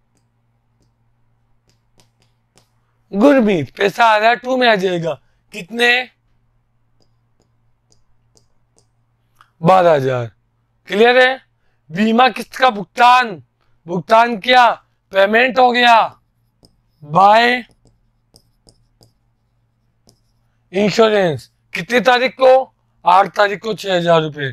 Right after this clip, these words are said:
नवंबर आठ, छह हजार रुपये। आगे चले, फर्नीचर का क्रय, फर्नीचर क्रय किया तो पैसा जा रहा है बाय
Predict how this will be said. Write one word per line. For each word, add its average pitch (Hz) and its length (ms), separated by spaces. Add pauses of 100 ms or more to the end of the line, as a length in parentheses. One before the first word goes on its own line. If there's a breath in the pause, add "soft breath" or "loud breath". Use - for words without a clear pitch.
(640)
नवंबर 214 600 (840)
आठ, 190 420 (2000)
छह 220 140
हजार 233 260
रुपये। 208 320 (500)
आगे 190 260
चले, 262 360 (440)
फर्नीचर 226 400
का 269 160
क्रय, 247 400 (460)
फर्नीचर 208 320
क्रय 240 240
किया 240 200
तो 240 120
पैसा 233 300
जा 240 200
रहा 254 160
है 202 220 (800)
बाय 214 520